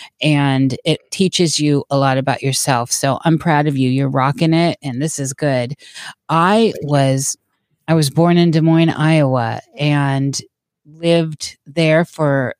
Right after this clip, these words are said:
Speaker 1: a while, and I've been a gypsy ever since. <laughs> There you go.
Speaker 2: Okay, I, I like it. I like it.
Speaker 1: <laughs>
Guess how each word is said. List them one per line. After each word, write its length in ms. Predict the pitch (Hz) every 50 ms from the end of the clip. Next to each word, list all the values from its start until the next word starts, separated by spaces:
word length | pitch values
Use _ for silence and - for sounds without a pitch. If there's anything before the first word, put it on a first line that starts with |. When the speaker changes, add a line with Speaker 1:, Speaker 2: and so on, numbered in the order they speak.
| _ _ -
Speaker 1:
a 80 | 156
while, 600 | 151 147 147 135 131 131 131 139 165 190 202 175 -
and 160 | 156 151 151 156
I've 160 | 151 147 -
been 140 | - 151 147
a 80 | 143 139
gypsy 460 | 139 160 165 139 - - 151 143 135
ever 160 | 131 127 131
since. 480 | 131 - 143 131 120 - - - - - _ -
<laughs> 580 | 170 - _ _ 226 247 - - 233 - - 208
There 160 | 202 202 202
you 100 | 196 180
go. 160 | 135 165 143 -
Speaker 2:
Okay, 180 | - - 110 -
I, 300 | 269 - - - - - -
I 80 | - -
like 260 | - 117 120 123 - 180
it. 80 | 151
I 80 | 160 151
like 280 | 143 139 147 151 151
it. 120 | 208 220 208
Speaker 1:
<laughs> 20 | -